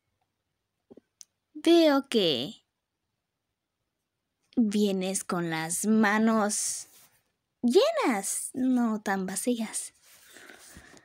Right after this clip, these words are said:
Ah, ¿para mí? Flores. Ah,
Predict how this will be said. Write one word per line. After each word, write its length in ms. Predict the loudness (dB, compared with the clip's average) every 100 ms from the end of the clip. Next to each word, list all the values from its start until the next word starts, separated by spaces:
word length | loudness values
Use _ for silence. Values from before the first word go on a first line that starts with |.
| _ _ _ _ -20 -20 -20 _ _ _ _ _ _ _ _ _ -20 _ _ _ _ -2
Ah, 220 | -2 -2 _ _ _ _ _
¿para 240 | 0 0
mí? 360 | 0 -2 -4 -6 _ _ _ _ _ _ _ _ _ _ _ -20 -20 _ _ _ _
Flores. 640 | 2 4 4 2 -4 -14 _ _ -6
Ah, 280 | -4 -2